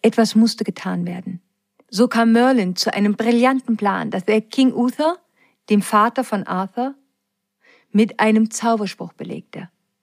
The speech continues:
und in ihm das Verlangen erzeugte, sich mit Igraine of Cornwall zu vereinen. Seine Leidenschaft war so obsessiv und ließ ihm überhaupt keine Ruhe mehr.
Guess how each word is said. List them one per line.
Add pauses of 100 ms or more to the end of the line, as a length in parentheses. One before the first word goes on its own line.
(360)
und
in
ihm
das
Verlangen
erzeugte,
sich
mit
Igraine
of
Cornwall
zu
vereinen. (600)
Seine
Leidenschaft
war
so
obsessiv (420)
und
ließ
ihm (120)
überhaupt
keine
Ruhe
mehr.